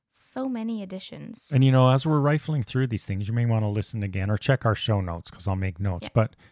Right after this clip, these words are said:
Speaker 2: this is something you may wanna consider when you're thinking about what hotel to book. So you may wanna look, okay, which hotels have basketball or, or who has tennis or where are the community halls, those sorts of things, or
Speaker 1: Yeah.
Speaker 2: playgrounds, 'cause they're not at every hotel, but they are at many hotels.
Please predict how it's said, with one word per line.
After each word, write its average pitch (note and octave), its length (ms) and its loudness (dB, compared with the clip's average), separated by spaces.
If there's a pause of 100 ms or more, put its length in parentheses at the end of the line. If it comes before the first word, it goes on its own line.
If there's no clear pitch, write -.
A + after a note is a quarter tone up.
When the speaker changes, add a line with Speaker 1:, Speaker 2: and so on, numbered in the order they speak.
(120)
Speaker 2:
this F#3 220 0
is E4+ 80 -2
something C3+ 420 -2
you A2+ 120 4
may A#2+ 160 2
wanna A#2+ 220 2
consider A#2 460 2
when G#2+ 220 4
you're A2 220 4
thinking C3 320 0
about G#2+ 240 2
what G#2 160 0
hotel G#2+ 500 -2
to - 120 -10
book. E2 300 -10
So - 140 -6
you G#2+ 160 0
may C#3 160 2
wanna B2 260 2
look, A#2 280 0
okay, C#3 240 0
which C3 220 -2
hotels E3 420 -4
have C3+ 320 -2
basketball F2 480 -4
or, G#2 200 -2
or A#2+ 180 2
who C#3 200 0
has A#2+ 300 -2
tennis E2+ 440 -6
or G#2+ 60 0
where A2+ 240 2
are A#2 140 0
the A2 80 -6
community F#2 460 -6
halls, E2 280 -10
those A2 200 -2
sorts - 240 -6
of - 60 -20
things, F#2 200 -8
or A2+ 180 -2
Speaker 1:
Yeah. - 60 -12
Speaker 2:
playgrounds, G#2+ 480 -4
'cause A2+ 180 -2
they're A#2+ 100 2
not B2+ 300 0
at A#2+ 220 -4
every F#2+ 220 -8
hotel, G2+ 360 -8
but G2 140 -10
they G2 120 -4
are G2 220 -2
at F#2 200 -6
many F#2 280 -8
hotels. - 520 -18